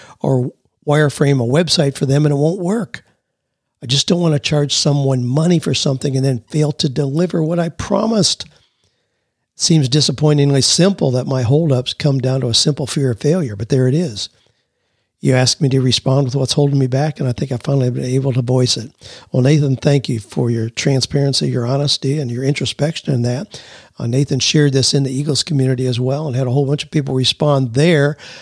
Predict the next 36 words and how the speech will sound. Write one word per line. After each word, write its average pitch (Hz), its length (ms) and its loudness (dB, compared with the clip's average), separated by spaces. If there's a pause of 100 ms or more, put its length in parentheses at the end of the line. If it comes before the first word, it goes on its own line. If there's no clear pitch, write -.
(240)
I'll 127 100 -2
share 143 220 0
a 135 60 0
couple 147 320 -2
of 120 80 0
those 139 280 2
and 135 80 -2
then 127 120 0
my 120 140 -2
own 165 160 0
response. 131 640 -4 (640)
Lauren 139 300 2
says, 120 200 0
"Oh 123 100 0
my 135 120 2
gosh, 156 400 0
yes, 180 260 0
so 127 220 -2
much 151 240 0
of 156 60 0
this. 127 220 0
I'm 120 120 -4
in 127 100 -2
this 135 140 0
season 156 360 2
two 196 280 2
of 113 140 -4
psyching 139 340 -2
myself 139 460 0
up, 165 180 -6
then 123 140 -16
talking 139 260 -2
myself 147 420 -2
out 185 180 -2
of 131 80 -2
it. - 280 -16